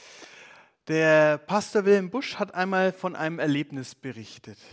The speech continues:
Er sagt, „Ich war einmal in Berlin auf dem Flughafen Tempelhofer Feld.“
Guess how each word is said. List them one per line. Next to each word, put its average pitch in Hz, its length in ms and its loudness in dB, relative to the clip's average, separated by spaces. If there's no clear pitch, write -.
Er 143 580 0
sagt, 196 300 -2
„Ich - 100 -8
war 196 120 6
einmal 240 180 4
in 220 100 0
Berlin 208 320 2
auf 190 220 -2
dem 190 160 -8
Flughafen 196 760 -2
Tempelhofer 156 520 -4
Feld.“ 101 340 -4